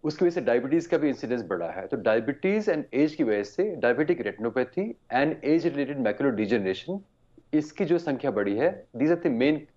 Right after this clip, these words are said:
reasons for increase in the number of, uh, poor vision now। Uh, with age glaucoma भी बढ़ता है, कैटरेक्ट भी बढ़ता है, लेकिन वो सेकेंडरी कारण है। कैटरेक्ट के लिए इंडिया में काफी अच्छा प्रोग्राम चल रहा है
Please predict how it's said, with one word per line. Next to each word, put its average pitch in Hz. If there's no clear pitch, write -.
reasons 139
for 139
increase 113
in 113
the 120
number 107
of, 107
uh, 101
poor 107
vision 85
now। 78
Uh, 120
with 117
age 165
glaucoma 127
भी 160
बढ़ता 151
है, 151
कैटरेक्ट 135
भी 143
बढ़ता 131
है, 147
लेकिन 143
वो 143
सेकेंडरी 117
कारण 107
है। 139
कैटरेक्ट 185
के 202
लिए 185
इंडिया 143
में 160
काफी 147
अच्छा 131
प्रोग्राम 120
चल 120
रहा 113
है 170